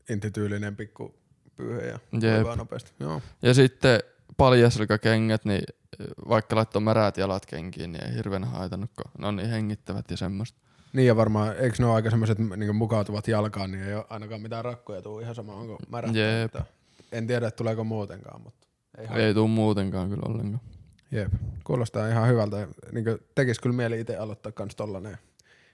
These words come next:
Speaker 1: Sitten on hyvä mennä siihen grindsettiin.
Speaker 2: Mm.
Speaker 1: Grindset-moodiin ja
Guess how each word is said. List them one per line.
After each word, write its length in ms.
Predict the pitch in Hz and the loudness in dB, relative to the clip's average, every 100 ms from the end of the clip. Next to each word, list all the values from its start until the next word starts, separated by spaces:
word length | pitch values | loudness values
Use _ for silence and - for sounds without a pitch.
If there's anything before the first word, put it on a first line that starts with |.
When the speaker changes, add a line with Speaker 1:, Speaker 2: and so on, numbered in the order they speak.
| - | -10
Speaker 1:
Sitten 180 | 131 123 | -4 -2
on 60 | |
hyvä 200 | 143 147 | -2 -2
mennä 200 | 117 110 | -6 -8
siihen 240 | 107 117 117 | -8 -6 -4
grindsettiin. 840 | 143 151 113 - 92 _ 80 - _ _ - | 2 2 2 -2 -8 _ -16 -16 _ _ -10
Speaker 2:
Mm. 180 | - 120 | -4 -2
Speaker 1:
Grindset-moodiin 840 | 120 156 120 104 110 107 101 95 | 0 0 -2 -4 -4 -4 -6 -8
ja 60 | 90 | -10